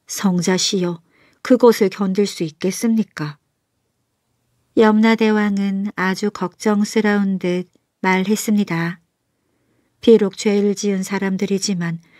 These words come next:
그들과 함께 마음을 나눈다면 지옥인들 두렵겠습니까? 염라대왕은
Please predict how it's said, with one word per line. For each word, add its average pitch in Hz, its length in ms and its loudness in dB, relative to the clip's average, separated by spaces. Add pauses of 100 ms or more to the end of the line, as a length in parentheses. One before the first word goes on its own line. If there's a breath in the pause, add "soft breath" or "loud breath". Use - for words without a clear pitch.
(160 soft breath)
그들과 226 480 6
함께 202 400 -4
마음을 190 420 -4
나눈다면 190 720 -4 (360 soft breath)
지옥인들 214 680 4
두렵겠습니까? 190 1120 -8 (1500)
염라대왕은 214 960 2